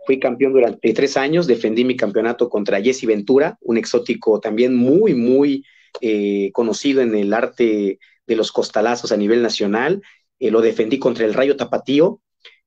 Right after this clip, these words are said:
eh, lo defendí también contra grandes luchadores de aquí del estado de Oaxaca y fuimos, tuvimos la oportunidad y el honor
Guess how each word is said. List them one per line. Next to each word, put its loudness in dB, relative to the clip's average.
eh, 0
lo 2
defendí 0
también 0
contra -2
grandes 0
luchadores 0
de 0
aquí -4
del 2
estado 0
de 2
Oaxaca 0
y -4
fuimos, -2
tuvimos 0
la 4
oportunidad -2
y 0
el 2
honor 0